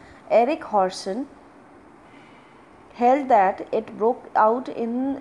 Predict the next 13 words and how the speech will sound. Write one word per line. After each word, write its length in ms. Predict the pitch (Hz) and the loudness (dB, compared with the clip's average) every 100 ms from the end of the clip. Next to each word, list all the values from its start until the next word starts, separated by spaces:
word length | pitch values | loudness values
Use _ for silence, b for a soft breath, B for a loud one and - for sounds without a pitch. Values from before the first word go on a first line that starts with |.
| - | -4
uh, 460 | 202 202 190 190 | -4 -2 -4 -6
the 180 | 190 240 | -4 -4
seventeen 640 | - - 190 202 208 240 254 | -4 -6 -6 -6 -8 -8 -6
eighties 500 | 127 175 180 233 - | -6 -8 -12 -12 -4
and 260 | - 208 | -4 -4
was 200 | 202 208 | -8 -8
not 240 | 202 220 - | -10 -10 -10
fully 360 | - 220 233 | -10 -8 -8
felt 380 | 247 - 185 208 - | -8 -4 -4 -4 -6
until 400 | 196 190 226 311 B B B - | -6 -6 -8 -8 B B B -4
the 200 | 240 - | -4 -2
eighteen 300 | 208 214 233 | -4 -4 -10
thirties 600 | 240 214 190 202 277 - | -8 -6 -6 -8 -10 -10